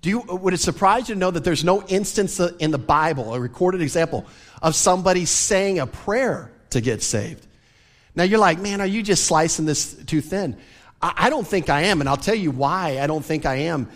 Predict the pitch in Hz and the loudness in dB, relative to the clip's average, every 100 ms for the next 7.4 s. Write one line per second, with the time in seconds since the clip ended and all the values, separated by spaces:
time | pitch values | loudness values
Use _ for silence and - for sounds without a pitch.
0 | - - 151 139 147 160 147 143 127 175 | -20 -2 0 2 0 2 0 0 -4 -2
1 | 185 160 113 - - 170 170 226 214 - | -2 -2 -6 -12 -12 -2 2 4 2 0
2 | 170 185 170 175 226 226 185 196 180 - | -4 -4 -2 0 2 4 2 2 0 -2
3 | 175 143 - 156 165 127 113 - - 156 | -2 -4 -4 -4 -2 -4 -10 -20 -6 0
4 | 202 196 - 208 175 156 160 180 208 165 | 2 2 0 0 0 2 2 4 4 2
5 | 151 135 - 160 147 - 156 139 160 143 | 0 0 2 2 2 0 0 -2 -4 -6
6 | - - _ _ _ _ _ - 170 190 | -8 -20 _ _ _ _ _ -4 2 2
7 | 196 165 196 254 | 4 4 2 -2